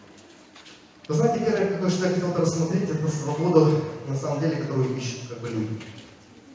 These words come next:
И эта свобода зачастую сводится к тому, что люди хотят быть свободными от Бога.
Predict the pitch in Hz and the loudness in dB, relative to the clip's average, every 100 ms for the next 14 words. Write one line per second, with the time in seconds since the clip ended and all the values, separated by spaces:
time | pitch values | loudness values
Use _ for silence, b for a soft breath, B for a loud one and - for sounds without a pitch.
0 | - - - 160 156 185 185 175 - 165 | -20 -20 -2 0 2 0 0 0 0 0
1 | 214 - 160 - - - 165 156 160 160 | 4 4 4 0 -4 -6 -6 -4 -4 -4
2 | 151 135 - 160 196 - 139 135 - 156 | -6 -10 -8 -4 -4 -4 -2 -2 0 0
3 | 156 143 139 135 135 131 131 135 131 123 | -2 -4 -6 -6 -8 -8 -8 -6 -6 -8
4 | 113 113 - 120 113 113 | -10 -12 -6 -2 -2 -2